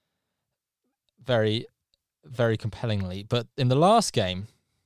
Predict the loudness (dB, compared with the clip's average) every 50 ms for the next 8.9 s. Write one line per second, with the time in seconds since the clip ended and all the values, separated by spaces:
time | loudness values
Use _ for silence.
0 | _ _ _ _ _ _ _ _ -8 -8 -6 -4 -4 -4 -4 -4 -6 -6 -2 -2
1 | 0 0 -2 -4 -8 -8 -6 -6 -6 -6 -8 -10 -12 -14 _ _ -8 -6 -6 -4
2 | -2 0 0 0 -2 -4 -6 -6 -6 -6 -8 -10 -14 _ _ _ _ _ _ _
3 | _ _ _ _ _ _ _ _ _ -20 _ _ _ _ _ _ _ _ -2 0
4 | 0 2 2 2 2 0 0 -4 -4 -2 0 0 2 2 2 0 -2 -4 -4 -4
5 | -2 0 0 0 0 0 0 -2 -2 -2 -2 -2 -2 -6 -8 -12 -16 _ -14 -12
6 | -10 -10 -8 -8 -6 -6 -8 -8 -12 -14 _ _ -10 -4 -2 0 0 2 2 2
7 | 2 0 -2 -2 -4 -6 -6 -6 -6 -6 -4 -2 0 0 0 0 0 -2 -2 -4
8 | -6 -6 -6 -4 -4 -4 -6 -8 -10 -10 -8 -8 -8 -8 -8 -8 -8 -10